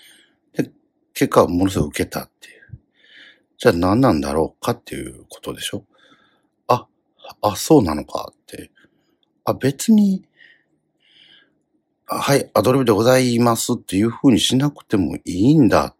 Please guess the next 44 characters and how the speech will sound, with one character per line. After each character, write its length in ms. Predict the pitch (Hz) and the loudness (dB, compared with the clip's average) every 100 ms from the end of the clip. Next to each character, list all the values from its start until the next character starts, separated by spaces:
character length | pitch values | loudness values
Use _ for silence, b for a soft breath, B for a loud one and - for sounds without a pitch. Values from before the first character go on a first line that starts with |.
| _ | _
て 140 | - | -10
い 80 | 80 | -8
う 40 | |
の 100 | 76 | -8
が 120 | 69 | -8
ね、 280 | 78 95 95 _ B B B B B B B _ _ | -4 -4 -4 _ B B B B B B B _ _
え 320 | 160 151 127 - - - - - - - - - - - - - - - | -10 -8 -8 -10 -14 -16 -18 -20 -20 -20 -20 -20 -20 -20 -20 -20 -20 -6
ー、 60 | |
ま 60 | - | -2
あ、 40 | |
ま 140 | 80 85 | -2 -4
さ 180 | - - | -6 -6
に、 320 | - - - _ _ _ _ _ _ _ _ _ _ | -6 -10 -12 _ _ _ _ _ _ _ _ _ _
い 840 | 87 76 76 69 - - - - | -12 -10 -10 -12 -16 -18 -18 -18
い、 20 | - | -14
こ 140 | 87 | -10
の 200 | 78 - _ | -10 -12 _
キ 160 | - 87 | -8 -4
リ 80 | |
ン 100 | 90 | -4
さ 160 | 78 80 | -6 -8
ん 80 | 76 | -8
の。 140 | - - | -10 -10
で、 160 | 123 - | -10 -8
こ 160 | - | -4
れ 80 | 202 | -4
は 40 | |
ず 140 | 101 170 | -2 -6
っ 20 | |
と 200 | - 180 | -4 -4
や 80 | 156 | -4
ら 100 | 170 | 0
は 80 | 160 | 0
っ 100 | - | 2
た 120 | 98 | 2
わ 100 | 147 | 2
け 80 | 101 | 0
で 100 | 104 | 0
は 140 | 78 | 0
な 180 | 80 80 | -2 -2
い 60 | 92 | 0
の 140 | 82 | -2
で 140 | 73 | -4
ね。 280 | 78 92 87 | -4 -4 -4